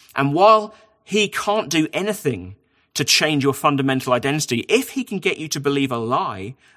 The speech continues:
about who you are, well, then he can render you pretty ineffective and destroy your sense of well-being.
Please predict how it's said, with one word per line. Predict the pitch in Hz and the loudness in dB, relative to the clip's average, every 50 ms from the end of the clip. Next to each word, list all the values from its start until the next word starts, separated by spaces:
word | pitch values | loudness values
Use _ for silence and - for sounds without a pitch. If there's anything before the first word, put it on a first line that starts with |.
| _ - | _ 0
about | 135 135 107 143 135 131 - | 0 0 2 0 0 0 -2
who | 131 147 143 | -2 -2 0
you | 135 131 120 117 | 0 0 0 0
are, | 131 156 156 107 98 98 107 123 _ _ _ _ _ _ _ _ _ _ - | 0 0 0 0 -2 -4 -6 -10 _ _ _ _ _ _ _ _ _ _ -4
well, | 131 135 139 | 0 0 0
then | 135 156 143 143 143 143 - _ | 0 0 0 -2 -2 -4 -8 _
he | - 135 160 156 | -8 -6 -6 -4
can | - 175 151 151 | -4 -4 -2 0
render | 180 214 208 175 151 | 0 0 0 -2 -4
you | 139 | -4
pretty | 135 - 151 135 135 | -2 -2 -2 -2 0
ineffective | 135 123 120 - - 165 - - - - 113 107 98 - 123 | -2 -2 -4 -4 -4 -4 -4 -6 -6 -6 -6 -6 -6 -4 -4
and | 131 127 127 120 | -2 -2 -2 -2
destroy | 139 135 - - - - 151 165 180 185 | -2 -2 -2 -4 -4 -4 -4 -4 -2 -2
your | 165 143 123 123 123 | 0 0 0 0 -2
sense | - - 135 120 - - | -2 -4 -4 -6 -6 -8
of | 123 107 | -10 -8
well-being. | 113 120 113 110 104 104 110 98 90 82 - | -6 -4 -4 -4 -6 -6 -8 -10 -10 -14 -18